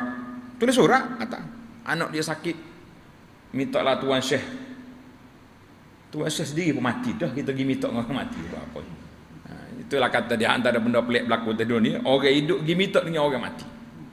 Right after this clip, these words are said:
Patut kita hak hidup ni, pergi beritahu orang mati dengan doa kita, dengan istighfar kepada dia. Ha,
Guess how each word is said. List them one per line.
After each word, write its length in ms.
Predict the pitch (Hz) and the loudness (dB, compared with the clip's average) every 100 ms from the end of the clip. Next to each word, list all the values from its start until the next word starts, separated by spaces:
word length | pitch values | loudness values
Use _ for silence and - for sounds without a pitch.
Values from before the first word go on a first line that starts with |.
| - - - - - - - | -20 -20 -20 -20 -20 -20 -10
Patut 320 | - 131 185 | 0 0 2
kita 320 | 170 156 - 135 | 2 2 6 6
hak 120 | 147 | 6
hidup 160 | 135 131 | 2 -2
ni, 60 | - | -4
pergi 80 | 180 160 | -6 0
beritahu 320 | 147 131 113 | 2 4 2
orang 220 | 117 117 | 2 0
mati 260 | 120 117 214 160 | 0 -2 -4 -4
dengan 220 | 104 113 110 | -2 -2 -2
doa 280 | 123 120 | 0 0
kita, 280 | 113 113 113 113 | 0 2 2 2
dengan 160 | 117 110 | 0 -4
istighfar 540 | - 117 120 107 - | -4 -4 0 0 0
kepada 160 | 110 117 | -2 -2
dia. 160 | 170 | -2
Ha, 400 | - - - - | -6 -12 -14 -16